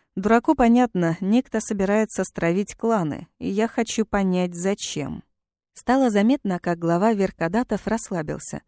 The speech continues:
Едва ли не выдохнул с облегчением, но плечи его тут же расправились. Голова гордо поднялась. Демон больше не напоминал нашкодившего ребенка, боящегося наказания взрослых.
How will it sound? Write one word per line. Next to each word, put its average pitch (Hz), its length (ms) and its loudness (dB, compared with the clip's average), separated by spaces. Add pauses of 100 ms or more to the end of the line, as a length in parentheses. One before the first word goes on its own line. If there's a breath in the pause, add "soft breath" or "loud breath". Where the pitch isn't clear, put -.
(220)
Едва 208 340 4
ли 294 120 4
не 214 160 4
выдохнул 233 500 2
с - 100 -4
облегчением, 170 840 -4 (240)
но 262 160 4
плечи 269 340 0
его 220 320 2
тут 175 300 0
же 170 140 2
расправились. 165 760 -6 (200)
Голова 170 420 2
гордо 190 360 0
поднялась. 170 680 -2 (180)
Демон 254 440 4
больше 247 360 2
не 214 140 2
напоминал 185 600 2
нашкодившего 208 800 0
ребенка, 214 680 0
боящегося 170 680 -2
наказания 170 600 0
взрослых. 175 560 -4